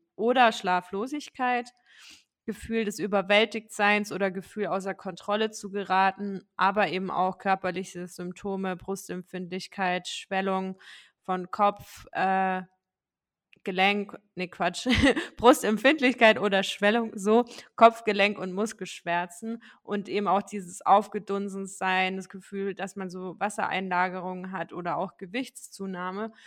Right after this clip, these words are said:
Und ich habe von einer Frau gelesen, die da, ähm, tatsächlich so außer Kontrolle war, dass es, ähm, dass sie auch die Erziehung gegenüber ihren Kindern quasi nicht mehr so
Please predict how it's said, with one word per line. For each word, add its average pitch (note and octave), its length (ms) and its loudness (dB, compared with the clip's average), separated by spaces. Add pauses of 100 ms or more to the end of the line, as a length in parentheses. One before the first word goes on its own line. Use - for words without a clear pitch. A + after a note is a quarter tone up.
(260)
Und G3+ 160 -4
ich G3+ 140 -2
habe G3 160 4
von - 180 -10
einer G#3 340 2
Frau F3+ 320 -4
gelesen, F#3 680 -8
die F#3+ 180 -10
da, F3+ 360 0 (220)
ähm, F#3+ 360 -4 (640)
tatsächlich G3+ 600 -2
so G#3+ 160 2
außer G3+ 300 4
Kontrolle G3 640 -4
war, F#3+ 340 -2 (340)
dass G3+ 240 0
es, - 320 -14
ähm, F#3+ 640 -2 (360)
dass F#3+ 180 2
sie G#3+ 100 -2
auch G3+ 180 2
die F#3+ 260 -12
Erziehung A3+ 600 -8
gegenüber G3+ 600 -6
ihren F#3 360 -8
Kindern A3+ 440 -6
quasi G3+ 360 2
nicht G#3 260 -4
mehr G3 220 -2
so G#3 540 -2